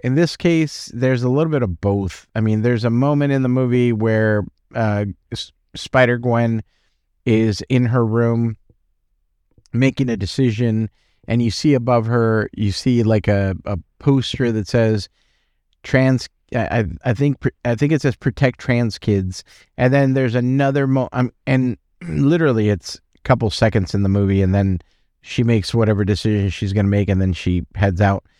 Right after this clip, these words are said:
And there's another moment with Miles where he's late to a meeting w-, between his parents and, and, uh, I think a,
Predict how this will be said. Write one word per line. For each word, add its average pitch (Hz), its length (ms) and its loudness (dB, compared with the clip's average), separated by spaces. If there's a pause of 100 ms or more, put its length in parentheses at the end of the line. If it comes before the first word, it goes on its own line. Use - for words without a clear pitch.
(380)
And 143 260 2
there's 139 200 2
another 131 440 0
moment 123 540 0
with 113 380 -2
Miles 113 580 0
where 104 280 2
he's 110 400 -2
late 120 340 2 (120)
to 110 360 0
a 92 40 -4
meeting 113 540 0
w-, 110 220 -8 (100)
between 107 320 0
his 107 140 2
parents 127 500 0
and, 101 240 0 (380)
and, 101 320 2
uh, 98 320 2 (440)
I 107 80 0
think 117 160 0
a, 101 120 0